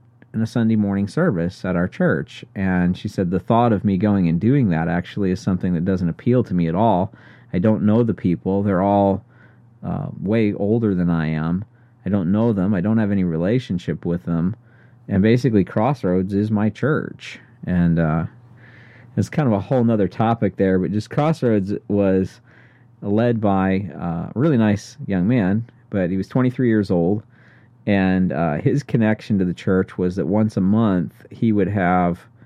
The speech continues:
a coffee with the associate pastor in the church and tell him what they had done for the month, um, whether they, you know, went on a retreat or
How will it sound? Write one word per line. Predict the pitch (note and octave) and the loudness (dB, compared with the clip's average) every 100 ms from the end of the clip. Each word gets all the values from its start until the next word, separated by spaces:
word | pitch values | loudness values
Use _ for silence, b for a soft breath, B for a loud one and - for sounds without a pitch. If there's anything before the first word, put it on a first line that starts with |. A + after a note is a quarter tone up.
| b b b b b _ - | b b b b b _ -8
a | F2 F2 E2 - _ | -2 0 -2 -6 _
coffee | - C3+ A#2+ F#2+ F#2 G2+ _ _ | -2 0 2 2 0 -2 _ _
with | G2 F#2+ F2 E2+ - - - | 0 2 2 0 -8 -18 -8
the | G2 F#2 | -2 -2
associate | - B2+ B2 G2+ - | 0 0 2 0 -2
pastor | - C3+ C3+ - - D2 G#2+ - | 0 2 2 0 -2 -2 -4 -4
in | F#2 | -2
the | F2+ | -2
church | - E2 F#2+ - | -2 0 0 -2
and | F#2 F2 | -4 -4
tell | - F#2 F#2 | -4 -2 2
him | F#2 | 2
what | F#2 - | 0 0
they | F#2 | 0
had | F#2 F2 | 0 0
done | A2 A#2+ B2 | 2 2 2
for | F#2+ | 0
the | E2 | 0
month, | E2+ F2+ A#2+ - B B B B _ - | 0 0 -2 -6 B B B B _ -8
um, | E2+ E2 E2 D#2 | -4 -2 -4 -6
whether | F2+ F2 | -2 0
they, | E2+ D#2+ D#2+ | 2 0 -2
you | F2+ | -2
know, | D#2+ | -2
went | E2+ F2 | 0 2
on | F2+ E2+ | 2 2
a | |
retreat | E2+ - F2+ F2+ F#2+ | 0 -2 0 2 4
or | F#2+ F2 E2 | 2 2 0